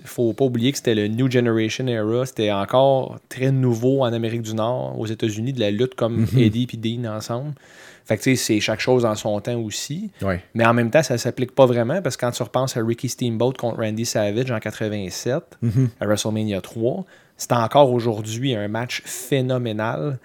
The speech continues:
Speaker 2: Ouais.
Speaker 1: Puis c'est du chain wrestling, puis c'est des séquences, euh, avant-gardistes, puis c'est encore bon. Fait que, tu sais, on s'entend, là, je compare un des meilleurs matchs de l'histoire, mais ça reste que c'était un match qui était avant son temps. Puis si on l'avait vu à l'âge de treize ans,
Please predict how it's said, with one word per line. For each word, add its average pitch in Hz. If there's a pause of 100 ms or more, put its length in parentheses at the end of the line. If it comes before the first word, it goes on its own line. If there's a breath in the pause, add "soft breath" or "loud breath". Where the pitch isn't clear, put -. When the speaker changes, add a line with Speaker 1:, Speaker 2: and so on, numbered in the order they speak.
(120)
Speaker 2:
Ouais. 85 (200)
Speaker 1:
Puis 143
c'est 127
du 104
chain 117
wrestling, 120
puis 143
c'est 120
des 107
séquences, 120
euh, 98
avant-gardistes, 110
puis -
c'est -
encore 104
bon. 95
Fait 104
que, - (140)
tu 110
sais, -
on -
s'entend, 95
là, 117
je -
compare 110
un 110
des 104
meilleurs 107
matchs 113
de 110
l'histoire, 117 (600 loud breath)
mais 117
ça 120
reste 127
que 123
c'était 120
un 110
match 120
qui 117
était 110
avant 110
son 117
temps. 151
Puis -
si -
on 165
l'avait 127
vu 131
à 123
l'âge 123
de 120
treize 113
ans, 135